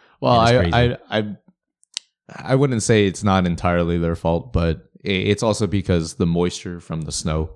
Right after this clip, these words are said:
Speaker 2: Right,
Speaker 1: melts
Speaker 2: and then when
Speaker 1: into
Speaker 2: it
Speaker 1: the ground,
Speaker 2: freezes,
Speaker 1: and then it freezes,
Speaker 2: it freezes,
Speaker 1: and then
Speaker 2: it expands.
Speaker 1: Yeah, and it expands. Yeah.
Speaker 2: Yeah.
Speaker 1: That, that's mostly the problem that all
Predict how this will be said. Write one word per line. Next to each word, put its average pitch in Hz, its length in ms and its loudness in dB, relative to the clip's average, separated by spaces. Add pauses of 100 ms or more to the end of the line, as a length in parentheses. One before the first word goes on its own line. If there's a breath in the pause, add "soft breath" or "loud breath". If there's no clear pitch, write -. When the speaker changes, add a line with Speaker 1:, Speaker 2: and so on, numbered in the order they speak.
(220)
Speaker 2:
Right, 95 120 0
Speaker 1:
melts 90 180 -2
Speaker 2:
and 107 100 -2
then 107 120 0
when 101 120 2
Speaker 1:
into 98 140 0
Speaker 2:
it - 20 -4
Speaker 1:
the 98 60 -4
ground, 90 360 0
Speaker 2:
freezes, 90 140 -6
Speaker 1:
and 95 80 -2
then 90 160 -6
it 85 100 -8
freezes, 92 440 -6
Speaker 2:
it 101 140 0
freezes, 104 240 2
Speaker 1:
and 104 60 4
then - 20 2
Speaker 2:
it 87 40 0
expands. 87 440 0
Speaker 1:
Yeah, 82 160 -2
and 80 100 -8
it 85 60 -8
expands. 80 500 -8
Yeah. 76 160 0
Speaker 2:
Yeah. 80 180 0 (160)
Speaker 1:
That, 107 240 4
that's 123 280 4
mostly 117 640 2
the 92 100 -4
problem 82 480 -2
that 80 240 -4 (400 soft breath)
all 101 580 2